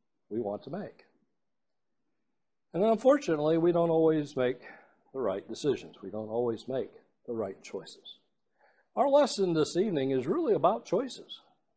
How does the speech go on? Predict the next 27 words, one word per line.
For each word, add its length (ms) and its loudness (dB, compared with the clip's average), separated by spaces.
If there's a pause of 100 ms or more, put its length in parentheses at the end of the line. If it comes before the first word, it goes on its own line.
(560)
and 160 0
making, 460 2
hopefully, 480 2
the 120 4
right 280 6
choices, 440 -10
but 220 -2
to 220 2
illustrate 640 2
the 100 -2
point 640 0 (540)
that 140 0
the 80 4
Lord 280 4
has 220 2
given 300 6
us 200 -2
choice, 640 -14 (460)
we're 160 -10
gonna 160 2
look 260 6
at 120 2
a 60 0
number 300 2
of 60 0
different 280 -2
areas, 520 -2